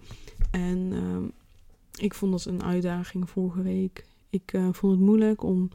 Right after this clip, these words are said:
die bril om te zetten, die, eh, stresservaring te verminderen. Omdat ik het goed wilde doen voor mijn baas. Ze laat het alles goed achter. Ze doet altijd heel goed de best. En ik wilde het nu voor haar. Ik wilde nu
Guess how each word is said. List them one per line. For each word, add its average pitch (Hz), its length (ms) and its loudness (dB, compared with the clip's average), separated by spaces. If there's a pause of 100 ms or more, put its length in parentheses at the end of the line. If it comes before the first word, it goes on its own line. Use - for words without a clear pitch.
(420)
die 196 100 6
bril 196 300 8
om 190 180 4
te 185 120 -6
zetten, 175 680 -4
die, 175 300 -4
eh, 170 120 -8 (120)
stresservaring - 2000 -4 (140)
te 202 180 0
verminderen. 180 880 2 (760)
Omdat 190 220 4
ik - 60 -12
het - 140 -14
goed - 340 -2
wilde 185 300 2
doen 185 300 4
voor 185 180 0
mijn 180 140 2
baas. - 640 -6 (240)
Ze 190 160 2
laat 185 220 4
het 185 220 -6
alles 208 320 -2
goed - 260 0
achter. 202 360 2
Ze 190 120 4
doet 180 220 -4
altijd 196 380 0 (400)
heel 202 180 6
goed 196 200 0
de - 100 -14
best. 185 300 2
En 185 160 2
ik 185 140 2
wilde 190 200 4
het 180 100 4
nu 185 220 6
voor 180 240 0
haar. 175 380 -2
Ik - 140 -6
wilde 185 320 2
nu 190 320 6